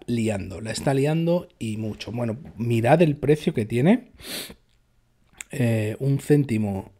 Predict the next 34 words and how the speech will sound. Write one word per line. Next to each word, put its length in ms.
con 240
seis 480
ya, 460
¿vale? 440
Cero 320
con 220
cero 260
dieciséis, 760
casi 520
diecisiete. 880
De 200
hecho, 200
si 140
nos 140
vamos 240
aquí 200
a 60
la 100
gráfica, 800
ha 100
llegado 480
casi 560
a 120
los 420
dos 480
céntimos, 800
ha 80
estado 420
ahí 200
a 100
punto, 340
según 360
esta 280
gráfica. 640